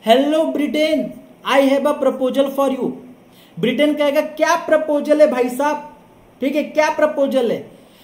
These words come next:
तो ये कहेगा कि भैया जो क्रिश्चियन पावर्स हैं, ठीक है, इनको unite करना चाहिए और इनको protect करना चाहिए, ठीक है, और बचाना चाहिए।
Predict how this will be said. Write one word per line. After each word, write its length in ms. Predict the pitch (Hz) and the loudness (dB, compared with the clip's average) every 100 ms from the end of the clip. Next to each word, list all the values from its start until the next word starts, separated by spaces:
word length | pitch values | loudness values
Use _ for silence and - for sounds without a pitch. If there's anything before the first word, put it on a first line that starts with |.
| - | -10
तो 60 | 269 | -2
ये 260 | 277 269 311 | 0 2 0
कहेगा 920 | 294 240 269 277 254 202 190 240 - - - | 0 2 4 4 2 0 -2 -4 -8 -14 -6
कि 80 | 285 | 0
भैया 380 | 240 220 277 | 0 2 0
जो 160 | 254 302 | 0 -4
क्रिश्चियन 640 | - 247 247 247 - 311 | -6 -6 -4 -4 -2 -2
पावर्स 680 | 311 - 262 254 285 294 294 | -2 -2 0 2 2 2 0
हैं, 400 | 285 269 - - - | -2 -2 -6 -16 -10
ठीक 180 | 233 262 | -4 0
है, 340 | 294 254 - - - | 2 0 -2 -14 -2
इनको 400 | 226 262 - 311 | 2 2 2 0
unite 640 | 277 269 254 254 285 277 | 2 2 2 2 2 0
करना 320 | - 277 294 294 | 0 0 0 0
चाहिए 460 | 294 269 285 302 - - 247 | 0 0 0 -4 -10 -10 0
और 80 | |
इनको 380 | 269 269 262 311 | 2 4 2 2
protect 680 | 311 285 269 269 311 311 - | 0 2 2 4 0 0 -4
करना 280 | 285 269 285 | 0 0 0
चाहिए, 400 | - 240 170 117 - - - | -2 -4 -4 -6 -14 -20 -10
ठीक 200 | - 262 | -4 0
है, 340 | 285 202 - - 269 | 2 2 0 -8 -4
और 80 | |
बचाना 460 | 214 285 285 302 320 | 0 0 0 0 -2
चाहिए। 460 | - 269 202 - | -2 -2 -2 -4